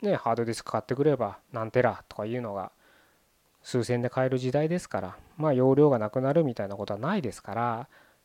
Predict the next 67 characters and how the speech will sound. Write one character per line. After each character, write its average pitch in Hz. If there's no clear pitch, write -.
も 175
う -
無 143
限、 143
そ -
う -
い 156
っ -
た -
意 254
味 254
で 160
は 104
無 135
限 135
と 135
言 131
っ -
て -
る 190
ぐ 165
ら 110
い 101
ね、 135
も 135
う -
写 120
真 123
パ 113
シ -
パ 117
シ、 -
動 120
画 117
パ 127
シ -
パ 120
シ -
撮 123
れ 147
る 190
わ 120
け 104
で 95
す 110
よ 147
ね。 202
で、 208
そ 220
れ 262
っ -
て -
や 330
っ 320
ぱ -
り、 185
ま 160
あ、 -
見 156
返 302
さ 320
な 320
い 214
と -
し -
て 131
も 123